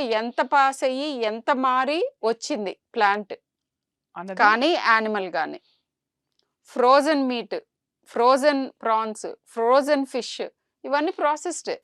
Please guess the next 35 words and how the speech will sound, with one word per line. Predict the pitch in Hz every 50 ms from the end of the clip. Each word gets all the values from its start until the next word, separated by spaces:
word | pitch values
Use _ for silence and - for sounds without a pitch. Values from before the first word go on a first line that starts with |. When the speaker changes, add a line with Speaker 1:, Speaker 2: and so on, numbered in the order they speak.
| _ _ -
Speaker 2:
అవును. | 190 190 156 123 _ _ _ _
Speaker 1:
ఫ్రెష్‌గా | _ - - - 247 - - - - - 311 339 320 320 311 277
ఉన్నవి, | 240 214 190 170 151 143 - - _ _ _
ఫ్రెష్ | _ - 214 214 - - -
అంటే | 262 240 233 240 381 415
అప్పుడే, | - - _ - 214 220 - - _ _ _ _ _ _ _ _ _ _ _ -
అవి | 202 247 247 359 523 571 571 - _ _ _ _ _
not | 214 214 220 240 233 _
processed. | - 175 156 139 - - - - - - - - - _
Speaker 2:
So | _ - 254
చికెన్ | - - 247 - 277 269
నగ్గెట్స్ | 269 269 240 240 254 233 - -
ఇవన్నీ | 254 240 226 226 226 240 262
కూడా | 254 269 302
ప్రాసెస్డ్. | 302 - 220 196 196 - 196 - - -
Speaker 1:
ప్రాసెస్డ్. | 254 269 294 320 - 381 330 247 - - - -
Speaker 2:
Highly | - 196 214 240 240 -
Speaker 1:
Any | - 220 226 277 294
Speaker 2:
processed. | 302 294 285
Speaker 1:
of | 277 269 233
these | 220 254 247 233 -
things. | _ 226 214 226 247 - - - -
The | 180 185 214
most | 214 220 226 254 294 349 - - - 370 339
famous | - - 254 233 247 269 277 - 339 - - - -
processed | - 254 247 254 254 - 277 247 - 247
foods | - - 254 233 220 -
ఏంటి | 247 233 240 240 226 240 240 240
అని | 233 220
అంటే, | 226 220 214 - 415 427 _ _ _ _ _ -
నేను | 214 226 240
చెప్పినట్టు | 226 - - 220 240 233 214
బిస్కెట్లు, | 202 190 208 - - - 240 233 - 247 226 359 415 _ _
తర్వాత | - 190 190 214 214 202 427 - _
క్రీమ్ | - 269 247 247 269 254